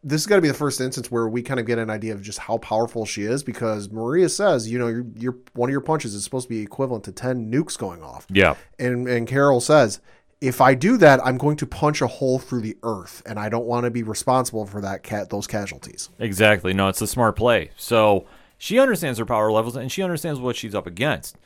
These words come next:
Speaker 2: But Jane Foster comes up with a very unique idea.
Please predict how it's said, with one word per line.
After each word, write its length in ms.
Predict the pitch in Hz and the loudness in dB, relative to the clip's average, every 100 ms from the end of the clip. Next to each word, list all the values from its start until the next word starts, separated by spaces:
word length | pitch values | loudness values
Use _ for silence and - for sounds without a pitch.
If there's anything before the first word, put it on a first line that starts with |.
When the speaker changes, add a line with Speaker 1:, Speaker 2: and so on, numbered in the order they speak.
| _ _ _ _ | _ _ _ _
Speaker 2:
But 160 | 123 120 | -4 -2
Jane 300 | 143 220 277 | -2 -4 0
Foster 340 | 277 254 - | 2 2 0
comes 260 | - 180 156 | -4 -2 0
up 140 | 165 139 | 0 -2
with 500 | 117 135 160 160 143 | -4 0 2 0 0
a 120 | 113 | -4
very 400 | 107 135 165 185 | 0 0 2 0
unique 380 | 165 160 160 165 | 0 0 0 2
idea. 540 | 151 131 113 98 131 | 2 4 4 4 2